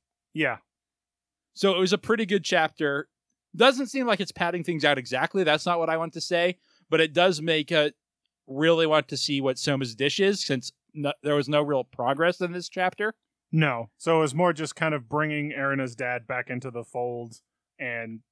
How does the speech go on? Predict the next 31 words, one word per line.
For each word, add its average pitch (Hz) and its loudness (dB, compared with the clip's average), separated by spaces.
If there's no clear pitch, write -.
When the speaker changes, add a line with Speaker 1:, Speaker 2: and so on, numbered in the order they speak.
Speaker 1:
so 123 -6
there's 117 -12
probably 127 -6
going 120 -6
to 117 -12
be 120 -10
some 120 -6
big 117 -10
confrontation 117 -10
with 110 -14
all 127 -2
of 113 -8
the 120 -8
Nakiri 113 -8
family, 110 -12
'cause 107 -14
all 135 -2
of 113 -12
the 117 -10
current 120 -8
Nakiri 120 -8
family 117 -10
is 101 -18
here. 107 -16
Speaker 2:
I 233 2
don't 294 4
think 262 -2
Alice's 180 4
dad 127 0
is 92 -16
there, 87 -16